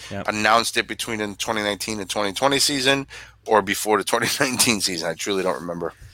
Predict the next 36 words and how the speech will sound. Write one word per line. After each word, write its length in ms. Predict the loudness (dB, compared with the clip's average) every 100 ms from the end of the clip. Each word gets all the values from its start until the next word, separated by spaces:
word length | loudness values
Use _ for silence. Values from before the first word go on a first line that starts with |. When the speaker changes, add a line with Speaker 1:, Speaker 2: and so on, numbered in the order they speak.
| -20 _ _ _ _ -6
Speaker 1:
Yeah, 200 | -2 -2
it, 260 | -2 -2
it, 140 | -2 0
because, 320 | 6 6 8
well, 320 | 8 6 2 -8 -14 -8
partially 440 | 4 6 6 2 2
because 760 | 0 0 2 2 -2 -8 -12 -2
this 220 | 0 2
year 160 | 2 2
feels 760 | 2 0 0 -2 -6 -10 -14 -8
like 260 | -2 -2 -2 -6
seven 380 | 0 0 2
years 280 | 0 0 -4
in, 220 | -6 -8 -10
combined 340 | -8 -2 -2 -2
into 140 | -6
one. 260 | -6 -6 -8 -16 -20 -20 -20 -20 _ _ _ -20 -20 -20 -20 -20 -20 -20 -20 -20 -2
Speaker 2:
Yeah, 160 | 4 6
I'm 60 | 6
gonna 120 | 6
look 160 | 4
it 60 | 6
up. 160 | 4 4
I'll 80 |
get 140 | 2 2
back 160 | 0
to 80 | 0
you 40 | -6
on 40 |
that. 180 | -6 -8 -12 -14 -14 -14 -20 _ _ _ _ -4
Speaker 1:
All 60 | -2
right. 280 | -2 -2 0
Uh, 380 | 2 2 2
so, 380 | 0 2 4 4 2 -4 0
uh, 540 | 4 6 6 6
a 40 | 4